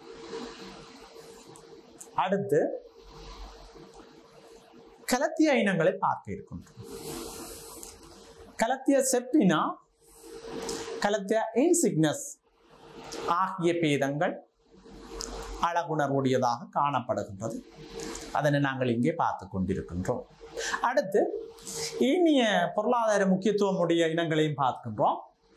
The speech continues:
சிண்டிப்சிஸ் ஆரியஸ் மற்றும் எ-, எபிப்டினம் பினாட்டும், குரோட்டன்,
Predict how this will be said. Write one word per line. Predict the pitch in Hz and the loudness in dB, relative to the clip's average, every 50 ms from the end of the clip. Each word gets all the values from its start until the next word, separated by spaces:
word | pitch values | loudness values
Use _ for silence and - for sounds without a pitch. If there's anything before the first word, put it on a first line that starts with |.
| - - - - - - - - - - - - - | -20 -20 -20 -18 -16 -14 -12 -10 -8 -6 -2 0 2
சிண்டிப்சிஸ் | 262 277 302 320 294 185 190 - 220 196 196 - - - - - - - - - - - - - - 160 170 | 2 4 4 4 4 2 2 2 2 2 2 0 -4 -6 -10 -16 -20 -20 -20 -20 -20 -18 -10 -4 0 2 2
ஆரியஸ் | 175 160 147 135 151 185 - - - - - - - - - - - - - - - - - - - - 185 | 2 2 2 2 2 2 2 2 0 0 -2 -4 -6 -16 -18 -18 -16 -16 -14 -14 -14 -14 -14 -8 0 2 2
மற்றும் | 202 220 - - 349 339 - - 185 | 2 2 2 0 2 4 4 4 4
எ-, | - - - - - - - - 190 202 | 4 2 -2 -8 -14 -10 -4 -2 0 2
எபிப்டினம் | 202 233 302 320 320 - - 294 247 240 240 262 269 - - - - - | 2 2 2 0 -2 -2 2 2 4 4 4 2 0 -2 -8 -8 -4 -2
பினாட்டும், | 202 202 208 190 170 147 143 - 185 208 302 - - - _ _ - - - - - - - - - - - | 0 2 2 2 2 0 0 0 0 0 0 -2 -6 -14 _ _ -20 -20 -20 -20 -20 -18 -16 -10 -4 0 2
குரோட்டன், | 214 208 208 202 202 214 220 - - | 2 2 0 -2 0 0 0 0 0